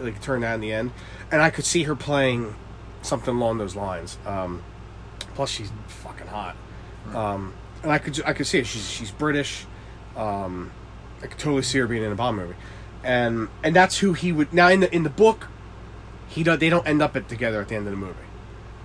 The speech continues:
Speaker 1: Um,
Speaker 2: Mm.
Speaker 1: so, at the end of the book, I'm sorry. But in my version, they would.
Speaker 2: Yeah.
Speaker 1: Um, we, I mean, it doesn't matter to me. Like, with, with the Craig movies,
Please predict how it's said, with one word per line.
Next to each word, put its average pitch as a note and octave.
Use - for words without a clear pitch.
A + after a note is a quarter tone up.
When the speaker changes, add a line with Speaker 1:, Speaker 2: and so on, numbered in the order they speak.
Speaker 1:
Um, G2+
Speaker 2:
Mm. -
Speaker 1:
so, -
at B2+
the D3
end B2
of A2
the G#2+
book, G2+
I'm G#2
sorry. F#2
But B2+
in C#3+
my D3+
version, A#2+
they A#2+
would. G2
Speaker 2:
Yeah. G#2+
Speaker 1:
Um, F#2+
we, D3+
I D#3+
mean, F3
it F3+
doesn't F#3+
matter F3
to F3+
me. F3+
Like, D3+
with, C#3+
with C#3
the -
Craig F#3+
movies, C#3+